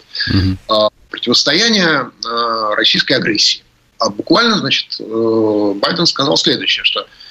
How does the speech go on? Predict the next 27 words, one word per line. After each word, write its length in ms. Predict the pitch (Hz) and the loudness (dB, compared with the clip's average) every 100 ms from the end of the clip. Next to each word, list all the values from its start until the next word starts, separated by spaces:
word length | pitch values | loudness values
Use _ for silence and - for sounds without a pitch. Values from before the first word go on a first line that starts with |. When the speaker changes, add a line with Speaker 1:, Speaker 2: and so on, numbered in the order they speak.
| - _ _ 123 | -20 _ _ 0
Speaker 2:
нато 300 | 170 214 156 | 0 0 -2
посылает 580 | - - 143 160 151 - | 0 0 2 0 -2 -4
Путину 520 | 160 139 135 123 - - | -2 0 0 -2 -4 -6
безошибочный 680 | 113 127 123 156 - - 107 | -2 0 2 2 0 0 0
сигнал, 640 | - 107 165 233 151 - _ _ _ - | 0 0 0 2 0 -6 _ _ _ -6
ему 400 | 107 127 170 165 | 2 4 4 4
никогда 460 | 123 123 131 131 131 | -2 -2 -2 0 0
не 100 | 120 | 0
удастся 420 | 120 127 - - | 0 0 0 -4
подчинить 760 | - - - 120 165 220 - - _ _ _ | -6 -4 -2 0 2 2 0 -6 _ _ _
и 60 | 120 | 0
оккупировать 760 | 113 - - 175 180 156 - - _ _ | 0 -2 -4 0 2 0 -2 -10 _ _
всю 440 | - - 131 151 151 - | -2 2 4 2 2 -6
Украину. 500 | 120 - 113 95 - _ _ _ _ _ _ 107 | -6 0 0 0 -6 _ _ _ _ _ _ -4
Ну, 220 | 101 - - | -4 -4 -6
вот 100 | - | -4
эту 160 | 104 | -4
вот 120 | 101 | -2
всю 280 | - - 117 - | 0 0 0 -2
Украину, 500 | - - - 233 180 | -6 -6 0 2 2
это, 200 | 113 98 | 0 0
Speaker 1:
Мгм. 120 | - | 0
Speaker 2:
это 200 | 92 - | -2 -4
по 180 | - 113 - - | -4 -6 -6 -8
Игнатьевсу 640 | 135 - 120 - 131 104 | -2 0 0 0 -2 -2
важно. 300 | 101 - - _ _ - - - - - - - | -2 -4 -8 _ _ -4 0 2 2 0 -4 -2
Ну, 300 | 160 247 - | 0 0 -2